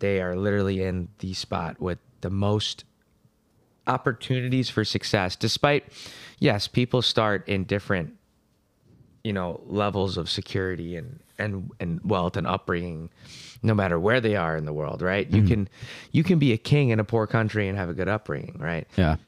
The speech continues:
Speaker 1: But at the same time, the opportunity to go from wherever you are to wherever you want to go is probably the best in America,
Speaker 2: Yeah.
Speaker 1: almost hands down.
Speaker 2: Mm-hmm. No, for sure. Um, <laughs> and that's, like, that's one of the funny things to me too. It's like, you can literally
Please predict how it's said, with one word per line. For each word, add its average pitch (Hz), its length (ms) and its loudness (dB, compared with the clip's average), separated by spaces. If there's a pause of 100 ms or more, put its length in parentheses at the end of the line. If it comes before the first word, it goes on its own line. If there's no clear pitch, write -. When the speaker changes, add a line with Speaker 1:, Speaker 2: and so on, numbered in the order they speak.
Speaker 1:
But 117 180 4
at 107 140 0
the 110 80 2
same 127 260 2
time, 107 420 2
the 113 160 4
opportunity 120 600 2
to 104 120 0
go 107 240 2
from 101 200 0
wherever 110 400 2
you 101 240 2
are 78 340 -2 (460)
to 110 120 2
wherever 107 360 4
you 95 200 0
want 113 300 0
to 107 80 -6
go 82 460 -4
is 92 180 0
probably 87 680 -4
the 90 160 -6
best - 500 -8
in 87 160 -6
America, 82 560 -8
Speaker 2:
Yeah. - 60 -4
Speaker 1:
almost 85 320 2
hands 87 280 -4
down. - 220 -10 (160)
Speaker 2:
Mm-hmm. 95 220 -6 (1040)
No, 113 160 8
for 107 100 6
sure. 92 480 4
Um, 95 520 6 (160)
<laughs> - 180 -8
and 110 160 8
that's, 113 200 6
like, 120 360 4 (480)
that's 107 120 8
one 139 120 8
of 127 40 8
the 110 60 10
funny 110 300 6
things 104 240 6
to - 80 2
me 90 140 6
too. 85 260 4
It's 76 100 0
like, 80 240 2
you 95 100 6
can 95 220 6
literally 82 720 4